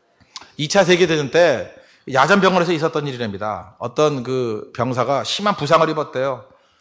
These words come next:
이 간호사가 와가지고 온갖 노력을 다 함에도 불구하고 이게 뭐 고통스러워하고 막 그러더라는 거예요. 그리고 뭐 기도도 해주고, 그죠? 기도의 힘도 의지하고, 기도도 해주고. 간호사가 좋은 간호사예요. 그죠? 잘 돌봐주고 있더라는 거예요.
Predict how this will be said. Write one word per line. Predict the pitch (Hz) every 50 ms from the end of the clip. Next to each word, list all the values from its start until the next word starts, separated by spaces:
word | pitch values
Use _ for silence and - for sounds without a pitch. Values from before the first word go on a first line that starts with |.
| _ _ _ _ -
이 | 202
간호사가 | - - 156 175 175 185 180 185
와가지고 | 175 160 170 170 156 160 160 175 175 170 160 139 101 - - -
온갖 | - - 156 165 165 175 175
노력을 | 170 151 147 147 151 139 160 151
다 | - -
함에도 | - - - 165 160 151 156 147
불구하고 | - 135 135 135 143 139 135 131 131 151 156 160 143 113 120 - - - _ _ _ _ _ _ _
이게 | - -
뭐 | 180 170 165
고통스러워하고 | - 147 - - 156 143 - 156 143 135 135
막 | 143 139 -
그러더라는 | - 123 117 123 117 113 110 101
거예요. | 95 98 98 110 117 _ _ _ _
그리고 | _ 135 123 135
뭐 | 120 120 113
기도도 | - - 135 135 131 117 117
해주고, | 113 120 110 113 98 - 101 101 - _ _
그죠? | - 120 147
기도의 | 127 - 131 123 135 131
힘도 | 123 135 127 120 123 117
의지하고, | 117 113 120 120 110 107 113 -
기도도 | - 127 123 127 131 143
해주고. | 127 127 120
간호사가 | - - - 151 160 170 185 214 196 160 - - - - _ _
좋은 | - 120 123 151 185
간호사예요. | 185 180 180 165 170 160 131 107 110 107
그죠? | 113 110 117
잘 | - - - - - 156
돌봐주고 | 139 156 151 139 151 147 139 143 156
있더라는 | 143 - 139 131 123 117 107
거예요. | 101 101 110 117 127